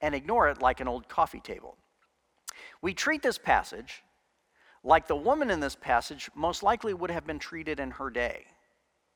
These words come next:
In the first century world, women were second-class citizens anyway.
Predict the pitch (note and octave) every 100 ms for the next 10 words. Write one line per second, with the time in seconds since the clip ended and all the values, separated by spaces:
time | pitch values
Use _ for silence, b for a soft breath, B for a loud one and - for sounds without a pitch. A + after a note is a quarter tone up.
0 | _ b b b b D3+ D3+ A#3+ C4 C4+
1 | A#3+ A#3+ F3 D#3 D3 D#3+ A3+ A3+ F3+ -
2 | F3 F3 - D3+ C3+ - C3+ - B2 A2
3 | - D#3 E3 - -